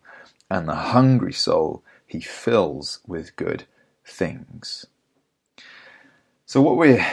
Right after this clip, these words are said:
wanting to do now is ask the question, what does God think of London? What does he think of cities? What does the Bible teach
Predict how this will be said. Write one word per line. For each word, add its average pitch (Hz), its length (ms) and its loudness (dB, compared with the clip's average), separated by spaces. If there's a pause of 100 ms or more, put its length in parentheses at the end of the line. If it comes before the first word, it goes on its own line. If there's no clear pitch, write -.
(520)
wanting 117 240 4
to 104 180 0
do 90 320 0 (680)
now 95 640 0
is - 240 -6
ask 131 420 4
the - 60 -4
question, - 760 -4 (460)
what 143 200 6
does 156 160 0
God 117 360 6
think 85 560 -12 (440)
of 95 160 -8
London? 90 360 0
What 90 120 -10
does 92 100 -8
he 98 80 -6
think 95 200 -8
of - 100 -12
cities? - 720 -8 (560)
What 110 100 2
does 131 120 4
the 117 80 2
Bible 101 680 2
teach - 640 -6